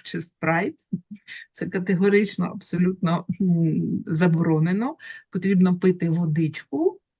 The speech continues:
е, для того, щоб наявність водички в нашому організмі дозволяє скоріше позбутися інтоксикації. Тобто ми видужуємо скоріше, е, водичка дозволяє нам ще спітніти,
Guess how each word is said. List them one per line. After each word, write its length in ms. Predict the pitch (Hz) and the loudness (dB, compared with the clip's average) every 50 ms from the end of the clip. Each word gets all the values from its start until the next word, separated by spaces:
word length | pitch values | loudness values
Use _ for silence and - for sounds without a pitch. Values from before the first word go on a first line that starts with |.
| _ _ _ _ _ _ - | _ _ _ _ _ _ -8
е, 380 | 190 190 190 185 185 185 180 180 | -4 -2 0 0 0 0 0 0
для 140 | 175 202 | 0 0
того, 260 | 202 - 240 247 262 233 | -2 -2 -2 0 0 -2
щоб 320 | - - 202 185 175 175 190 185 - _ | -2 -2 -2 0 0 0 0 0 -2 _
наявність 680 | - 185 190 196 208 214 202 185 175 165 160 - - 180 | 2 4 6 6 6 6 6 6 4 4 2 -4 -4 -2
водички 400 | 175 165 180 175 - - - 160 | 0 0 0 0 -2 -4 -6 -6
в 40 | |
нашому 440 | 165 160 160 165 160 - 165 165 156 | -6 -6 -4 -6 -6 -4 -4 -2 -2
організмі 640 | 160 156 165 175 185 190 233 294 302 254 202 185 165 | -2 -2 -2 0 -2 0 0 0 0 2 2 0 0
дозволяє 680 | 160 180 180 175 165 165 170 170 175 202 226 233 214 196 | 0 -2 -2 -2 -2 -4 -4 -4 -2 0 0 0 0 -2
скоріше 560 | - - - 190 180 180 214 226 - 220 196 | -4 -6 -4 -2 0 0 0 0 -2 -2 -4
позбутися 680 | - - - 180 165 165 165 190 185 - 185 185 - | -4 -4 -6 -4 -4 -4 -4 -2 0 0 0 0 0
інтоксикації. 1160 | 175 180 190 185 180 175 160 - - - 175 175 - 160 151 151 156 - - - 151 156 - - _ - - - - - - - - | 0 4 4 4 4 2 -2 -6 -6 -6 -6 -6 -6 -6 -6 -6 -6 -6 -6 -6 -6 -6 -8 -10 _ -20 -20 -20 -20 -20 -20 -10 -4
Тобто 300 | - 165 156 156 - 156 | -2 -2 -2 -2 -4 -4
ми 140 | 160 170 175 | -2 -2 0
видужуємо 680 | 170 180 170 160 165 160 151 156 156 151 147 151 151 156 | 0 2 2 2 2 0 0 0 -2 -2 -2 -2 -4 -6
скоріше, 680 | - - - 165 160 170 220 269 - - - 392 392 _ - - - _ _ _ _ - | -8 -4 -2 0 2 2 2 2 0 0 -2 -4 -6 _ -18 -20 -20 _ _ _ _ -2
е, 160 | 185 180 175 170 | 0 2 2 2
водичка 400 | 180 185 185 202 185 - - - | 4 4 4 4 2 0 -4 -8
дозволяє 580 | 165 160 180 175 175 185 196 196 190 175 165 160 | -4 -4 -2 0 0 2 2 2 2 2 2 0
нам 160 | 156 156 156 | 0 -2 -2
ще 220 | 151 - - 156 156 | -4 -4 -4 -6 -6
спітніти, 1120 | 156 - - - 196 185 180 - 196 196 185 180 165 156 160 - 202 233 277 320 320 | -6 -8 -8 -4 -4 -4 2 6 8 10 10 10 8 6 4 4 4 4 4 4 2